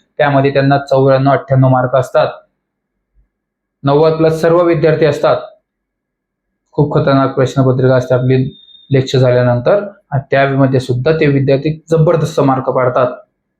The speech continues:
म्हणून अभ्यास कंटिन्यू चालू ठेवा फक्त, बस. कोणाचा बाप तुम्हाला हरवू शकत नाही. ले-, जाणून घ्या नोट्स बद्दल माहिती मित्रांनो. तुमच्या स्क्रीनवर जेवढ्या सर्व नोट्स दिसत आहे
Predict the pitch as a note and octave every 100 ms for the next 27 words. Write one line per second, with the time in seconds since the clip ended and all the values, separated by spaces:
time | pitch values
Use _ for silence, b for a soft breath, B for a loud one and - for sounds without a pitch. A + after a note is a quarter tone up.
0 | _ - - _ _ _ _ _ _ -
1 | B2+ B2+ B2+ C3+ C3 C3+ C3 B2+ B2+ B2+
2 | B2+ C3 B2 B2 - B2+ D3+ D3 - -
3 | _ _ _ _ _ _ C#3 C3 B2+ B2
4 | B2 C3 B2+ B2 B2 C3+ B2+ C#3+ G#3+ B
5 | B - C3 C3 C#3 C3 C3+ C#3+ C#3 F3+
6 | A3+ - - _ C#3+ D3 E3 D#3+ C#3 C#3+
7 | C#3+ C3 C#3 C3 C3+ C#3+ C3 - - _
8 | _ _ _ C#3+ C#3 C3+ C3 C#3+ D3 C#3+
9 | C3 D3 D#3 D#3+ D3 C#3 C3+ C3 B2 B2+
10 | C3 B2+ C#3+ A3+ A#3+ -